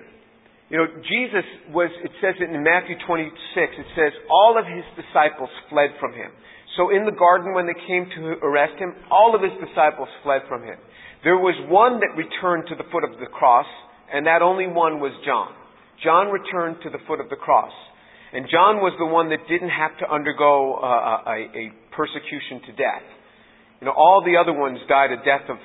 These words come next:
uh, died a martyr's death. He didn't have to. He had already shown up at the cross. His dedication, return to Jesus,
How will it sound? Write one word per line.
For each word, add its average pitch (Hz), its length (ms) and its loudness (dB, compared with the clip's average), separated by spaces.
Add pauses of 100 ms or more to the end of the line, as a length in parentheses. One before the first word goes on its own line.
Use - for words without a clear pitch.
uh, 113 460 -4
died 131 180 4
a 120 80 -2
martyr's 123 480 -2
death. 117 300 -4
He 160 80 -12
didn't 180 180 -8
have 180 320 -4
to. - 60 -20 (380)
He 151 80 -4
had 151 100 2
already 156 260 4 (140)
shown 160 180 0
up 156 160 -4
at 135 80 -14
the 135 60 -14
cross. - 400 -2 (500)
His 160 240 -4
dedication, 151 760 -4
return 147 320 -6
to 139 80 -10
Jesus, 131 340 -10